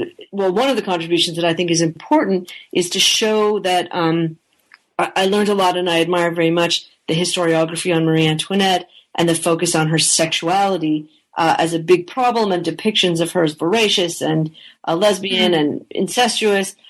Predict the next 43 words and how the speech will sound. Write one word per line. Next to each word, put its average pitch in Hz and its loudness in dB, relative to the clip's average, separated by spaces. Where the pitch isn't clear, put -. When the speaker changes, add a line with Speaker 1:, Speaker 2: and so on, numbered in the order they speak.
Speaker 1:
Um, 175 0
but 185 -2
I 185 2
try 185 0
to - -2
argue 175 0
that, 165 0
in 175 -2
fact, 170 -2
it's 196 -4
not 233 0
just 269 0
the 160 -4
sex. - -4
If 185 0
you, 214 0
if 214 -2
you 254 2
substitute 254 0
for 202 0
the 170 0
sex 180 -2
credit 254 -2
in 180 -4
all 202 0
the 196 0
different 175 -4
ways 175 2
I've 156 0
tried 160 0
to 160 -2
explain 190 0
it, 160 -2
and 180 2
you 170 -2
think 196 -2
back 214 0
to 190 -10
that 165 0
long 190 0
history 175 -2
of 156 -2
criticizing 170 -2